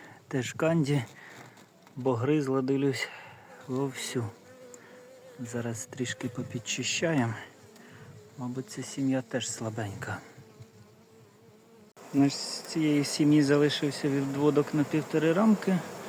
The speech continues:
От борозубка та миша отак от турбували. Ну, нічого, будемо надіятися, що маточка є.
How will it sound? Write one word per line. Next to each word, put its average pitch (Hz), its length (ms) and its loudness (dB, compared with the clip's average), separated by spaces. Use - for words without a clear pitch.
От 143 100 0
борозубка 143 760 2
та 143 160 2
миша 147 480 2
отак 151 340 -4
от 147 100 0
турбували. 147 800 6
Ну, 202 100 -2
нічого, 180 400 0
будемо 147 300 2
надіятися, 143 640 2
що - 180 -6
маточка 147 460 2
є. 151 280 4